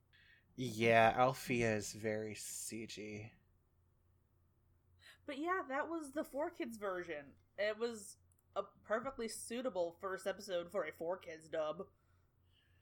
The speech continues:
Speaker 1: That's all we can really ask of anything four Kids has ever done that isn't Pokemon.
Speaker 2: And again, yeah, the music is fun. The voice acting is fun. It's just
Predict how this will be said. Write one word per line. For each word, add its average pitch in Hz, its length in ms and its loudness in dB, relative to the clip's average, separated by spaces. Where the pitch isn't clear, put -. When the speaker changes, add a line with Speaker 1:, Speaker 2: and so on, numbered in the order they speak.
Speaker 1:
That's - 220 10
all 285 120 10
we 262 120 6
can 151 180 0
really 127 320 6
ask 110 400 0
of 110 120 2
anything 110 460 -2
four 113 240 0
Kids 110 260 0
has 107 140 -4
ever 110 180 -2
done 110 220 0
that 110 160 0
isn't 117 320 0
Pokemon. 104 640 -2
Speaker 2:
And 285 100 -4
again, 311 240 -6
yeah, 285 200 -2
the 208 80 -2
music 247 400 -2
is 320 160 -4
fun. 151 560 -6
The 214 120 -4
voice 349 300 2
acting 196 340 2
is - 200 -8
fun. 165 400 -4
It's 247 260 -4
just 269 400 -6